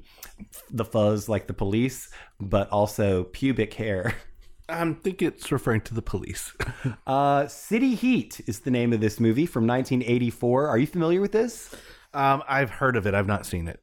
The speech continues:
Speaker 1: All right. So it was directed by Richard Benjamin, and the, it was a co-production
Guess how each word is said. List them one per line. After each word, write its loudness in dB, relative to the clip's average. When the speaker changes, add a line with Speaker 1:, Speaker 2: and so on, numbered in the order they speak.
Speaker 1:
All 2
right. 4
So -2
it 2
was -2
directed 0
by 4
Richard -2
Benjamin, 2
and 0
the, 2
it 0
was 0
a -2
co-production 0